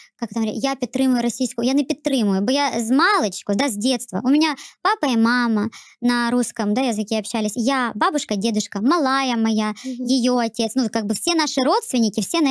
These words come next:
Speaker 1: этом язикі.
Speaker 2: Да.
Speaker 1: І отак в момент взяти і переключитися на мову і
Speaker 2: Мгм.
Speaker 1: дома, і везде. І так, извините, я перейшла, я веду блог українською.
Speaker 2: Да.
Speaker 1: Я, може, суржиком, я, може, вільно, я віль-, вільно володію українською, але от, ну, якщо говорити там про мене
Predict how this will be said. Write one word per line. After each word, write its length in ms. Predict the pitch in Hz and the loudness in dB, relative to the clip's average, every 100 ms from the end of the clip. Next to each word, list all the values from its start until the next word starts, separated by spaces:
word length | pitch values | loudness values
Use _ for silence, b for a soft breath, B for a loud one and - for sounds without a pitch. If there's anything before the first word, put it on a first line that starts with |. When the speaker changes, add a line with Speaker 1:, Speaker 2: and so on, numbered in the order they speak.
| 262 | 0
Speaker 1:
этом 180 | 226 | -2
язикі. 360 | 220 214 220 254 | -2 -2 -4 -4
Speaker 2:
Да. 80 | 254 240 240 | -6 -6 -4
Speaker 1:
І 40 | |
отак 200 | 285 339 | -4 0
в 40 | |
момент 500 | 254 311 349 453 415 | 2 4 4 2 0
взяти 280 | 220 214 285 294 | -2 0 0 -2
і 20 | |
переключитися 720 | 226 - 269 262 - 302 - 269 B B B | -2 0 2 0 0 -2 0 -2 B B B
на 180 | 254 277 | 2 4
мову 640 | 277 330 571 571 240 214 | 6 6 4 4 4 2
і 160 | 269 277 | 4 2
Speaker 2:
Мгм. 80 | 220 | 2
Speaker 1:
дома, 400 | 311 359 330 240 | 2 4 2 2
і 80 | 226 | 2
везде. 240 | 247 226 | 2 2
І 100 | 220 | 0
так, 180 | 285 269 | 0 -2
извините, 260 | 226 233 226 | 0 0 -2
я 60 | |
перейшла, 380 | 214 240 254 262 - B - | -2 -2 0 -2 -2 B -2
я 120 | 240 | 0
веду 180 | 233 220 | 2 2
блог 240 | 220 339 - | 2 0 0
українською. 800 | 233 226 240 247 208 - 196 185 | -2 0 2 2 0 -2 -2 -2
Speaker 2:
Да. 220 | 247 233 226 | -2 -4 -2
Speaker 1:
Я, 120 | 277 | 0
може, 180 | 311 285 | 2 0
суржиком, 500 | - 247 202 202 214 | 0 0 0 0 2
я, 60 | |
може, 200 | 247 269 | 2 2
вільно, 220 | 262 277 | 2 2
я 100 | 240 | 2
віль-, 200 | 269 302 | 2 2
вільно 220 | 240 294 269 | 2 2 2
володію 320 | 233 233 269 | 2 0 0
українською, 420 | - 277 302 233 B B B | 0 0 0 -2 B B B
але 280 | 262 285 269 | -2 0 0
от, 120 | 254 226 - - | -4 -10 -10 -2
ну, 100 | 254 | 0
якщо 200 | 214 240 | 2 0
говорити 160 | 254 | 0
там 100 | 247 226 | 0 0
про 120 | 254 | 2
мене 240 | 254 262 | 4 4